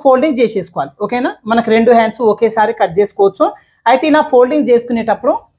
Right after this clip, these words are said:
మీకు ఒకవేళ ఈ బార్డర్ తో సహా మీరు హ్యాండ్స్ కట్ చేసుకోవాలి అనుకుంటే ఈ కింది నుంచి పై వరకు మీరు మార్కింగ్ అనేది చేసుకోండి. ఇప్పుడైతే నేను ఈ హ్యాండ్స్ కి బార్డర్ అయితే ఏం వేయట్లేదండి, just ఈ ప్లేన్ మాత్రమే వేస్తున్నా. అందుకోసం క్లాత్ ని ఈ విధంగా ఫోల్డింగ్ చేసుకొని ఇప్పుడు ఇక్కడ నుంచి కట్ చేసుకోవాలి.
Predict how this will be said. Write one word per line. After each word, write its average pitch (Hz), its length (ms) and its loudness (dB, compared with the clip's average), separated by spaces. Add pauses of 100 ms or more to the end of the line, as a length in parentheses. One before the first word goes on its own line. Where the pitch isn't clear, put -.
(180)
మీకు 269 200 2
ఒకవేళ 277 300 4 (120)
ఈ 240 40 -2 (160)
బార్డర్ 233 380 2
తో 269 60 2 (120)
సహా 240 200 0 (100)
మీరు 262 200 2
హ్యాండ్స్ 226 300 -6
కట్ 202 180 2
చేసుకోవాలి 220 400 2
అనుకుంటే 220 300 -2 (460)
ఈ - 20 4 (120)
కింది 277 300 4
నుంచి 302 260 0
పై 254 100 2 (120)
వరకు 254 240 0
మీరు 247 180 2
మార్కింగ్ 208 360 -2
అనేది 220 220 -6
చేసుకోండి. 208 380 0 (280)
ఇప్పుడైతే 302 360 2
నేను 262 200 2
ఈ - 80 2
హ్యాండ్స్ 240 260 -2
కి 269 40 -4 (100)
బార్డర్ 233 320 4
అయితే 254 180 -2
ఏం 226 120 0
వేయట్లేదండి, 220 460 0 (100)
just 240 260 0
ఈ - 80 -14
ప్లేన్ 214 320 2
మాత్రమే 233 360 -2
వేస్తున్నా. 202 360 -2 (420)
అందుకోసం 277 380 0 (100)
క్లాత్ 247 280 0
ని 254 80 2
ఈ 233 60 0
విధంగా 254 320 0
ఫోల్డింగ్ 240 360 2
చేసుకొని 294 300 -2 (100)
ఇప్పుడు 302 220 -8
ఇక్కడ 269 200 -2
నుంచి 240 240 -8
కట్ 202 180 0
చేసుకోవాలి. 226 420 2